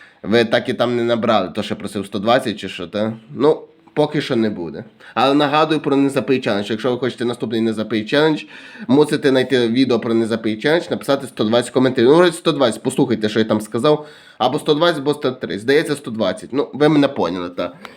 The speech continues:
М, нічого собі в тебе в, о-, очі в сльозах. Тобі реально погано. Надіюсь, в тебе все пройде і вс-, буде добре. Буде все добре.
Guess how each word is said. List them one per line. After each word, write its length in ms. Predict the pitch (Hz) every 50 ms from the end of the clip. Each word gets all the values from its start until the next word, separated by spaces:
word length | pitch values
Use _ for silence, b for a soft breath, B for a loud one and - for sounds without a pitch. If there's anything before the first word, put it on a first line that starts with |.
| B B B B B B B -
М, 560 | 110 113 117 120 120 117 120 117 107 - 120
нічого 520 | 135 135 135 135 - 165 185 214 226 170
собі 360 | - - 175 160 147 151 165
в 120 | 160 160 -
тебе 320 | 156 151 156 143 151 151
в, 200 | 147 135 127 135
о-, 380 | 135 - - 98 127 127 123 - -
очі 300 | 131 147 151 - - 139
в 60 | 131
сльозах. 440 | - - 127 123 123 123 120 - -
Тобі 220 | 120 113 135 139
реально 300 | 135 135 139 147 147 139
погано. 540 | - 127 117 127 127 131 127 123 117 113 104 -
Надіюсь, 380 | 113 113 113 117 139 143 143 -
в 160 | - - -
тебе 240 | 143 131 123 131 131
все 200 | 131 - 139 123
пройде 380 | 127 139 131 127 - 135 139
і 40 | 143
вс-, 280 | 139 - - - 110 110
буде 300 | 110 113 123 135 131 123
добре. 360 | 110 113 107 95 - 73 80
Буде 280 | 98 113 135 143 135
все 240 | 131 131 - - 143
добре. 320 | 110 113 104 98 - -